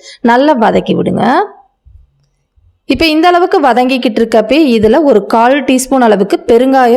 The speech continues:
பொடி சேர்த்துக்கிறேன். கட்டி பெருங்காயமா இருந்தா நீங்க தாளிக்கிறப்பே போட்டு பொரிய விடுங்க, அப்பதான் கரையும். இப்ப தக்காளி நல்லா குழஞ்சு இந்த அளவுக்கு வதங்கி வந்தா போதும்.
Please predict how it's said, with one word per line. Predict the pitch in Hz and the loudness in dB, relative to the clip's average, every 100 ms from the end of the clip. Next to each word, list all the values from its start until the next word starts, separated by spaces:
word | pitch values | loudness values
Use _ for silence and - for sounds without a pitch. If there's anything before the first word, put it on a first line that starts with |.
| 247 | 0
பொடி | 214 214 226 | 0 0 0
சேர்த்துக்கிறேன். | 190 185 - - - - - | -2 -2 -4 -6 -14 -12 -4
கட்டி | 262 349 349 | -2 -2 -2
பெருங்காயமா | 330 294 277 269 262 | 0 0 0 0 0
இருந்தா | 254 370 | 0 0
நீங்க | 285 208 233 | 0 0 0
தாளிக்கிறப்பே | 233 285 285 262 269 254 | 0 0 0 0 0 0
போட்டு | 208 202 - | -2 -2 -2
பொரிய | 247 254 247 | 0 2 2
விடுங்க, | 196 185 175 | 0 -2 -2
அப்பதான் | - 202 247 240 | -2 -2 -2 -2
கரையும். | 180 175 156 262 466 - - - _ _ _ _ _ _ _ _ _ _ _ _ _ _ 269 | -2 -2 -2 -2 -2 -6 -20 -20 _ _ _ _ _ _ _ _ _ _ _ _ _ _ -4
இப்ப | 262 247 254 | -2 0 -2
தக்காளி | 247 349 330 330 277 | -2 0 2 2 2
நல்லா | 220 214 262 - | 2 2 0 0
குழஞ்சு | 214 208 254 233 277 466 - 233 | 0 2 2 0 0 0 0 0
இந்த | 240 | 2
அளவுக்கு | 220 196 196 311 214 | 2 0 -2 -2 0
வதங்கி | 185 190 190 196 | 0 0 0 -2
வந்தா | 180 214 - | -2 -4 -4
போதும். | 233 202 196 | -6 -4 -2